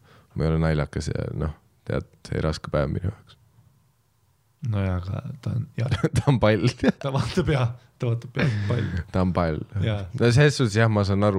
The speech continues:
Speaker 1: ma ei saakski,
Speaker 2: Ta,
Speaker 1: ma ei
Speaker 2: ta,
Speaker 1: saakski kunagi olla tema
Speaker 2: ta
Speaker 1: jaoks.
Speaker 2: vaatab sinust ja enda pean, pole palli. <laughs> Retweet,
Speaker 1: Jah.
Speaker 2: see on tühi ja mõttetu koht. Aga samas su pea meenutab palli, äkki seepärast ta tuligi teatrisse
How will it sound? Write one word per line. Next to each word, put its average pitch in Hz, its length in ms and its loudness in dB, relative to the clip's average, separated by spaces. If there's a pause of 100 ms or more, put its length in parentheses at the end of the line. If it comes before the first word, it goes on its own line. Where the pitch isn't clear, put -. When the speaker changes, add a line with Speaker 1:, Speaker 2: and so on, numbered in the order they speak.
Speaker 1:
ma 90 80 4
ei 87 80 0
saakski, 104 460 2
Speaker 2:
Ta, - 20 -4
Speaker 1:
ma 120 160 4
ei - 80 6
Speaker 2:
ta, 143 80 6
Speaker 1:
saakski 120 400 4
kunagi 101 400 4
olla 92 240 4
tema 90 320 2
Speaker 2:
ta - 60 0
Speaker 1:
jaoks. - 100 0
Speaker 2:
vaatab 240 320 2
sinust 226 400 0
ja 175 80 2
enda 156 240 2
pean, 147 400 0 (160)
pole 208 240 4 (160)
palli. 156 480 2 (720)
<laughs> - 880 -2
Retweet, 175 480 2
Speaker 1:
Jah. 80 160 0
Speaker 2:
see 170 160 2
on 160 80 0
tühi 147 400 2
ja 127 80 2
mõttetu 120 480 0
koht. 113 320 -2 (180)
Aga 156 340 2
samas 170 160 4
su 151 160 0
pea 170 220 4
meenutab 135 500 0
palli, 117 240 2
äkki 123 160 0
seepärast 143 240 0
ta 120 80 -8
tuligi 147 320 2
teatrisse 110 600 -2